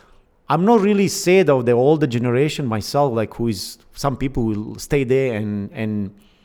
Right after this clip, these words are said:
and still believe we are the superior than anybody else. I'm not sad about them. I sad of the younger generation, of those kids, like my brother kids. I always tell my brother is good because he's, he's, um,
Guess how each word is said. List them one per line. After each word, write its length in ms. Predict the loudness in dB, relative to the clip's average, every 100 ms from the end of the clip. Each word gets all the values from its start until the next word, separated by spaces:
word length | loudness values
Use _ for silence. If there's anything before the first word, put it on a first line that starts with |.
| _ _
and 240 | -8 -6 -6
still 240 | 2 4
believe 560 | 4 2 2 2 -2 -10 -20 _ _ _ -8
we 160 | 0
are 80 | 2
the 120 | 2
superior 600 | -4 -6 -6 -2 0 0
than 200 | 0 -2
anybody 400 | -2 -2 -2 -2
else. 300 | -2 -2 -6 -10
I'm 120 | -6
not 120 | -2 -2
sad 240 | -2 -2
about 220 | -2 -4
them. 220 | -2 -4 -6 -18 -20 -4
I 100 | -2
sad 280 | 0 2 2
of 140 | 0
the 80 | 0
younger 300 | 0 2 2
generation, 680 | -2 -2 -2 -2 -2 -8 -12 _
of 160 | -6 2
those 300 | 4 4 0
kids, 340 | -4 -6 -6 -8
like 200 | -8 -6
my 160 | -4 -2
brother 280 | 0 0
kids. 380 | -2 -6 -8 -10 -16 -2
I 100 | 2
always 200 | 2 2
tell 140 | 0
my 140 | 0
brother 220 | 2 4 4
is 140 | 2
good 180 | 0 0
because 260 | -2 -2
he's, 220 | -6 -8 -12 -20 -20 -20 _ _
he's, 400 | -6 -6 -6 -4
um, 480 | -2 -2 -2 -4